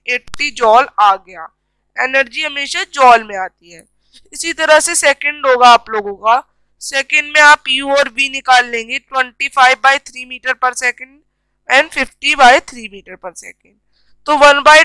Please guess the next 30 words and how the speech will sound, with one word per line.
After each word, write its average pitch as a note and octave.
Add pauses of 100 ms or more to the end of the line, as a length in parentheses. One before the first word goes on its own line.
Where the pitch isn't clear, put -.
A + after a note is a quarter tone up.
two C4 (120)
into C#4+
fifteen D4+
hundred A3 (440)
by A#3+ (320)
fifty D#4+ (180)
by C4 (180)
three B3+
का B3
square A#3+
minus B3+
twenty A3+
five F#3+
by F#3+
three F3+
का F3+
square। - (480)
तो C#4+
जब D4+
इस F4
पूरे D4
को D#4
आप D4+
solve C4+ (100)
करेंगे A3+
तो C#4
ये C#4
आएगा B3 (520)
वन D4
लैख C4